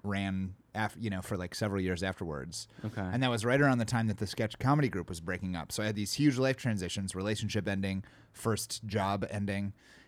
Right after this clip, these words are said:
Speaker 1: And <clears throat> when the group broke up, I moved from Northampton in Western Massachusetts, where I'd been living, back to Boston and started performing solo,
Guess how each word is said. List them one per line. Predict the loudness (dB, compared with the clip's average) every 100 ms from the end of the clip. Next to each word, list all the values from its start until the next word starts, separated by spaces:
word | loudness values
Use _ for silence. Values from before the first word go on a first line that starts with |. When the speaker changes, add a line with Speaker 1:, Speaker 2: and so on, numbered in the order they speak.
| -8
Speaker 1:
And | 0 2 2 0 -4 -10 _ -20
<clears throat> | -16 -12 -10 -12 -16 -20 _ _ -20 -8 0
when | 2
the | 4
group | 6 6
broke | 4 4
up, | 2
I | 2
moved | 2 2 2
from | 0 2 2
Northampton | 0 0 -2 -2 -2 -4 -4
in | -4
Western | -4 -4 -4
Massachusetts, | -4 -6 -4 -4 -4 -4
where | -4
I'd | -4
been | -4 -4
living, | -2 -4 -6 -12 -20 _ 0
back | 0 2
to | -2
Boston | -2 -2 -2 -4 -4 -6
and | -6
started | -2 -2 -2 -2
performing | -6 -4 -4 -4 -4
solo, | -4 -2 -2 -2 -4